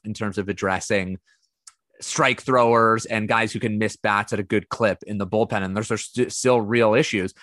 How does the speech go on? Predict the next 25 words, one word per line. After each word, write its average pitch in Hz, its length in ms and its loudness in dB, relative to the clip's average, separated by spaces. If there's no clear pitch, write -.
And 131 180 0
they 139 100 4
could 156 220 0
become 160 320 2
more 143 380 4
magnified 127 960 0
if 120 180 -4
your 120 160 4
offense, 120 760 0
what's 113 460 0
existing 131 500 2
here, 120 140 2
doesn't 127 500 0
cover 123 400 2
up 113 280 0
some 120 240 0
of 101 120 -4
the 107 80 0
deficiencies. 107 760 -4
Like, 113 120 -2
the 139 60 -2
starting 175 380 2
pitching 151 380 2
has 117 160 0
just 127 220 -2